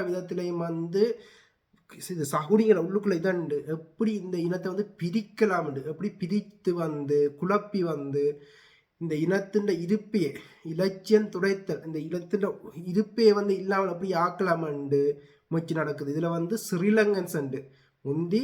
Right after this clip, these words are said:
ஸ்ரீலங்கன்ஸ் வந்து எழுபத்தி ரெண்டாம் ஆண்டு கொண்டு வரப்பட்ட திட்டத்தை தான், அது தோல்வி செ-, தந்தை செல்வா வந்து அந்த தி-, திட்டத்தை வந்து தோல்வி அடைய செய்தார். என்ன? தந்தை, தந்தை செல்வால த-, தோல்வியடையப்பட்ட திட்டத்தை தான் இப்ப வந்து மீண்டும், மீண்டும் அனுரா அரசாங்கம், அனுரா அரசாங்கம்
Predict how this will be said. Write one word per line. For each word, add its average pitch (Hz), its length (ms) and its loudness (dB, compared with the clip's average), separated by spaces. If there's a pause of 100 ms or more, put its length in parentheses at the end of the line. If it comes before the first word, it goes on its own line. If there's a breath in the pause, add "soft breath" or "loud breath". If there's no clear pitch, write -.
ஸ்ரீலங்கன்ஸ் 196 540 0
வந்து 202 200 2
எழுபத்தி 196 340 0
ரெண்டாம் 185 300 0
ஆண்டு 190 220 0
கொண்டு 185 200 -2
வரப்பட்ட 180 480 -2
திட்டத்தை 170 460 -2
தான், 151 260 -2
அது 160 180 -4
தோல்வி 196 300 2
செ-, - 140 -12
தந்தை 190 300 -2
செல்வா 208 320 4
வந்து 202 280 0
அந்த 202 160 -4
தி-, 190 220 -2
திட்டத்தை 202 340 0
வந்து 208 200 -2
தோல்வி 220 260 8
அடைய 190 140 2
செய்தார். 170 340 0
என்ன? 170 140 -2 (680 loud breath)
தந்தை, 196 400 2 (160)
தந்தை 185 380 2
செல்வால 190 560 0
த-, 180 300 -6
தோல்வியடையப்பட்ட 180 560 -2 (460)
திட்டத்தை 170 420 0
தான் 151 280 -4 (500 loud breath)
இப்ப 139 100 -6
வந்து 170 220 2
மீண்டும், 190 460 6 (100)
மீண்டும் 202 420 0
அனுரா 185 360 2
அரசாங்கம், 156 600 -4 (180)
அனுரா 160 300 -4
அரசாங்கம் 160 580 -4